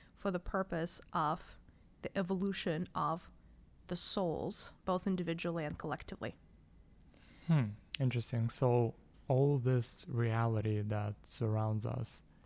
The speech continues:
Speaker 2: is kind of matrix.
Speaker 1: Correct.
Speaker 2: Huh, that's interesting. So all the physical matter is matrix and all non-physical is matrix as well.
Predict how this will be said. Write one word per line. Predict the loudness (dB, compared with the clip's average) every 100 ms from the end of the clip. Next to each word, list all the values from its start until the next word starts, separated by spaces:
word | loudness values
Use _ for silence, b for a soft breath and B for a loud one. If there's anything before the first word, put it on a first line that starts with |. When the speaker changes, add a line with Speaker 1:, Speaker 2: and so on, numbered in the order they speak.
| b b -18 -2
Speaker 2:
is | 2 2 0 -10 -18 -20 -20 -20 -20 -20 -20 -20 -20 -20 -20 -10 -2
kind | -2
of | -2 -10 -20 -6
matrix. | -2 -2 -2 -8 -8 -16 -20 -20 -20 -20 -20 -20 -20 -16
Speaker 1:
Correct. | -6 -4 -4 -8 -20 -20 -20 -6
Speaker 2:
Huh, | 0 0 -2 -12 -6
that's | -4 -2
interesting. | -2 -2 0
So | 2 2 2
all | 4 6 6
the | 2
physical | 0 0 2 2
matter | 2 2 2 0 -2 -10 b b -20 -20 -2
is | 2 2 4
matrix | 2 2 0 -2 0
and | 0 0
all | 2 2 4 2 0 b b b b b -20 -20 -20 0
non-physical | 6 6 6 2 0 0 0 0 -2 -6 -20 -12 0
is | 2 4
matrix | 4 2 -4 -6 -4
as | -2
well. | -2 -4